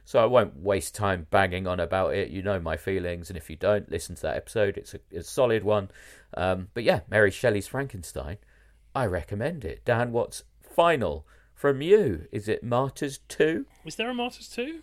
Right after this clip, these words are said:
Speaker 1: Not yet, but
Speaker 2: I'm gonna play this, this game that I like to play occasionally that you hate because it's wildly unfair, <laughs> where I'm going to slowly describe a film with not the title and you have to guess what it is.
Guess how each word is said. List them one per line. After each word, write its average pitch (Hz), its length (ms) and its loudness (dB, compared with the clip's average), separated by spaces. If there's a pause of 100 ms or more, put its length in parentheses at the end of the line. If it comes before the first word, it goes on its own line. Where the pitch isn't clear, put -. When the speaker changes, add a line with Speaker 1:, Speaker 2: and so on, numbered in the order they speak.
Speaker 1:
Not 101 260 -2
yet, 135 480 4
but 92 420 -2 (140)
Speaker 2:
I'm 143 60 -6
gonna 147 120 -8
play 160 240 -6
this, 135 320 -10
this 135 240 -8
game 131 280 -4
that 117 80 -12
I 113 120 -10
like 113 220 -10
to - 80 -20
play 113 220 -12
occasionally 107 380 -12
that 113 100 -18
you 107 240 -14 (160)
hate 110 280 -16
because 120 280 -10
it's 110 120 -18
wildly 120 540 -6
unfair, 107 420 -12 (560)
<laughs> - 600 -8
where 120 180 -6
I'm 113 140 -6
going 120 220 -4
to 110 140 -12
slowly 123 540 -8
describe 110 420 -14
a 104 60 -14
film 101 340 -12
with 101 160 -14
not 110 200 -14
the 110 80 -16
title 107 360 -16
and 107 120 -20
you 110 100 -20
have 101 100 -20
to 104 100 -20
guess 104 220 -18
what 104 120 -18
it 107 80 -16
is. 104 160 -18